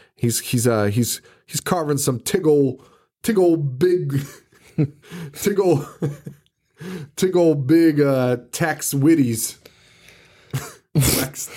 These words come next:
titties. No, tax witties. Some tig ol' big wax <laughs> tax witties.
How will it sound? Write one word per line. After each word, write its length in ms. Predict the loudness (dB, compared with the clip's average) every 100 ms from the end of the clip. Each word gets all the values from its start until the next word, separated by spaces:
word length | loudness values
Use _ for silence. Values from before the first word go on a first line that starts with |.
| -12
titties. 320 | -10 -10 -12 _ _ _ -2
No, 220 | -2 -4 -16 -8
tax 300 | -6 -4 0
witties. 320 | 2 2 -2 -10 -6
Some 180 | -2 -2
tig 200 | 0 2
ol' 140 | 2
big 400 | 2 2 2 0
wax 560 | 0 0 0 -4 -12 -12 -16 _ _ _ _ -8
<laughs> 720 | -8 -10 _ _ _ _ _
tax 300 | -4 -2 0
witties. 500 | 2 4 2 0 -6